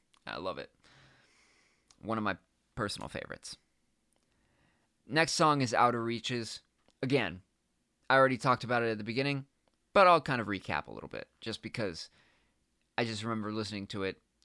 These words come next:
and just really enjoying it. It's just such a gnarly song. Very awesome.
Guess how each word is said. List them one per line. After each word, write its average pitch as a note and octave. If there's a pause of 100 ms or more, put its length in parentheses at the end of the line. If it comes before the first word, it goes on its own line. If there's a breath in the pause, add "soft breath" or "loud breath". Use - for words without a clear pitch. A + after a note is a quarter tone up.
and A2+
just G2+ (100)
really G#2
enjoying G2+
it. G2 (840)
It's -
just C3+
such -
a F#2+
gnarly C#2+
song. G1+ (420)
Very F#2+
awesome. -